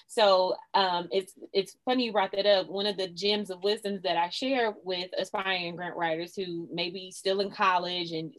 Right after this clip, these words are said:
maybe looking to do this full time once they graduate is that take everything that you're learning, put it in your vault and pull it out when you need it, because you never know. I still haven't used, like,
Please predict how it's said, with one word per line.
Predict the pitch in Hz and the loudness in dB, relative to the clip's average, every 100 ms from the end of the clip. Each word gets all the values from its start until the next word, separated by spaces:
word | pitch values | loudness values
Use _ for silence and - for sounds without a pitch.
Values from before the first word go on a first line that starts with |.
| - | -14
maybe | 185 175 175 175 | -4 -4 -2 -4
looking | 190 190 | -4 -6
to | 185 | -8
do | 180 175 | -8 -6
this | 170 - | -6 -6
full | 180 170 | -6 -4
time | 202 175 | -4 -4
once | 170 170 | -6 -4
they | 165 | -4
graduate | 170 185 254 214 175 165 | 0 0 0 -2 -2 -2
is | 190 | -2
that | 170 156 | -2 -2
take | - 254 262 _ | -2 -2 -2 _
everything | 185 254 254 220 233 214 214 190 175 175 | 2 4 2 0 -4 -2 -2 -2 -2 -4
that | 180 - | -6 -2
you're | 185 | -2
learning, | 170 175 196 240 247 262 262 - - - | 0 0 0 0 0 0 -4 -12 -6 6
put | 233 | 6
it | 254 - | 6 2
in | 214 214 208 | 2 2 0
your | 180 180 | 0 0
vault | 170 185 214 269 - | 2 6 6 6 4
and | 190 185 | 0 2
pull | 220 202 | 4 6
it | 185 | 8
out | 180 165 | 8 6
when | 175 | -2
you | 165 170 | -4 -2
need | 165 147 | -2 -2
it, | 135 - - | -4 -8 -10
because | 214 214 208 | -4 2 2
you | 190 190 | 2 0
never | 175 170 170 | 0 0 -2
know. | 143 - - - - | -4 -6 -10 -14 2
I | 220 | 2
still | - 254 262 | 6 6 8
haven't | 262 247 247 | 6 6 2
used, | 233 233 214 | 0 0 0
like, | 202 185 170 | 0 0 -4